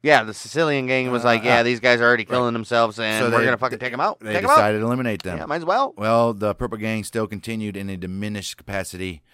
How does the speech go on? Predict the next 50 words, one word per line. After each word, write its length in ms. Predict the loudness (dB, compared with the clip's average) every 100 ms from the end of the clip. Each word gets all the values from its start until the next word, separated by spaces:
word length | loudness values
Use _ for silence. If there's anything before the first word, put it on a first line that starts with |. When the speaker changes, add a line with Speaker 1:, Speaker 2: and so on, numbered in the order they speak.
| _
Speaker 2:
as 160 | -8 -6
much 160 | -6 -6
as 60 |
they 120 | -8 -8
could. 280 | -6 -6
You 60 | -6
know, 180 | -8 -8
they 80 | -6
got 200 | -8 -8
the 80 | -12
scratchlers, 920 | -12 -16 -10 -8 -8 -10 -10 -12 -16
the 80 | -20
scragglers 720 | -12 -8 -6 -6 -8 -8 -10
underneath. 500 | -10 -10 -10 -12 _ _ _
Speaker 1:
Yeah, 160 | -20 -20
the 60 |
scratchlers, 460 | -20 -20 -20 -14 -4
Speaker 2:
Who, 120 | -4
Speaker 1:
too. 220 | -4 -8
Speaker 2:
"I've 80 | -6
been 160 | -6 -6
waiting 180 | -8
to 80 | -8
be 100 | -10
boss 380 | -2 0 0 -2
all 240 | -6 -8
this 220 | -8 -10 -8
time." 420 | -4 -4 -6 -8
Speaker 1:
Right. 300 | -8 -8 -10
Speaker 2:
But 140 | -12 -6
you're 200 | -4 -4
a 80 |
dumb 280 | -2 0 0
fuck. 480 | 0 2 2 -2 _
So 280 | -14 -12 -10
what? 420 | -8 -8 -10 -14 _ _ _ -10
But 20 | -10 _
the, 80 | 2
uh, 180 | 4 2
predecessors 640 | 0 -2 -2 -2 -4 -4
of 120 | -6
Detroit's 360 | -6 -4 -4 -4
modern-day 460 | -4 -6 -4 -4 -2
mafia 420 | -2 -4 -4 -8
stepped 320 | -6 -8 -6
in 140 | -8
and 120 | -8 -8
filled 280 | -4 -4
the 40 | -6
void 400 | -6 -4 -4